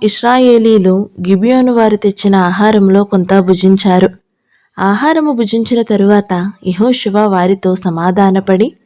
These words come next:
వారిని నాశనం చేయకుండా బ్రతుకునట్లు నిబంధన చేసుకున్నారు. ఆ సమయంలో యెహోషువ, ఇశ్రాయేలీయుల నాయకులు దేవుని సహాయం కోసం ప్రార్థించలేదు.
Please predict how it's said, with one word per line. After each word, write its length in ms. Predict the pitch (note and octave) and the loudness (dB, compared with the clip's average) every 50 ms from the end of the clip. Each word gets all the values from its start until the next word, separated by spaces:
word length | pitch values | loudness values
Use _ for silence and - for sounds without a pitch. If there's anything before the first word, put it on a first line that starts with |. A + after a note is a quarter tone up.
| _ _ _ _ _ _ _ - - | _ _ _ _ _ _ _ -8 -4
వారిని 460 | G3+ G#3 G#3+ G#3 G3+ F#3+ F#3+ G3 G#3+ | -2 -2 0 0 0 0 0 0 0
నాశనం 480 | A3 G#3 G3 G3+ - - C4+ C#4 C#4 | 0 0 0 -2 -2 -4 -6 -4 -4
చేయకుండా 640 | C4+ C4 B3 A3+ G#3+ G#3 - G#3 G3 F#3+ F#3+ F#3+ G3+ | -4 -2 -2 -2 -2 0 0 0 2 2 2 2 2
బ్రతుకునట్లు 720 | F#3 G3 F#3 F#3+ - - A3 G#3+ G#3 G3+ - - F3 F3+ G3 | 2 2 0 0 -2 -2 -2 0 0 -2 -2 -4 -2 0 2
నిబంధన 500 | G#3 G#3 F#3+ F3+ F#3 F#3 G3 G3 G3 G3 - G3 | 4 4 4 2 2 2 2 2 0 0 0 -2
చేసుకున్నారు. 640 | F#3 F#3 - - - F3 F3 F3+ F3 F3 F3+ F#3 - F#3 _ _ _ _ _ _ _ _ _ _ _ _ _ _ _ - | -4 -4 -4 -6 -4 -2 -2 0 0 0 -2 -2 -4 -6 _ _ _ _ _ _ _ _ _ _ _ _ _ _ _ -8
ఆ 120 | - A#3 A#3 | -6 -6 -6
సమయంలో 800 | A3+ - A#3 A3 A3+ C4 E4 F4+ E4 C#4+ B3 G#3+ G#3 G#3+ A3 - - | -4 -4 -4 -4 -2 -2 -2 -2 -2 -2 0 0 0 -2 -4 -4 -4
యెహోషువ, 680 | F#3 F#3 F#3 A3 A3+ G#3+ - - G#3+ F#3+ G3+ G#3 G#3 - _ _ - | -4 -2 0 0 0 0 -2 -2 -2 -2 0 -2 -2 -6 _ _ -8
ఇశ్రాయేలీయుల 800 | F#3+ - - - A#3 A#3 A#3 A#3 A3 A3 G#3+ G#3 G#3 G#3 G3+ G#3 | -8 -8 -4 -2 -2 0 0 2 2 2 2 2 2 2 2 2
నాయకులు 680 | G3 F#3 F3+ F#3 G3+ A3 G#3+ - G3+ F3+ F3 F3 F3+ - - _ _ _ _ _ _ - G3 | 2 0 0 0 0 0 0 0 -2 -2 -2 -2 -4 -6 -10 _ _ _ _ _ _ -4 0
దేవుని 360 | F#3 G3+ G#3 A#3 C4+ D4 D4 | 2 2 4 2 0 -2 -4
సహాయం 520 | - A#3+ G#3+ G3 G3 G3 G#3+ A3+ A#3 A#3 | -4 -2 -2 0 0 0 0 0 -2 -4
కోసం 580 | A3+ A3 G3+ F#3+ F#3 F#3+ F#3+ - - F#3+ G3 G#3+ | -2 -2 -2 0 0 -2 -4 -4 -4 -4 -2 -2
ప్రార్థించలేదు. 960 | G#3+ - G3+ F#3+ F3+ F3 F3 E3 F#3+ G3 G3 - G#3 G3 F#3 F#3 F3+ F3+ F3+ | -2 -2 -2 0 0 -2 -2 0 0 0 2 2 0 0 0 -2 -2 -2 -4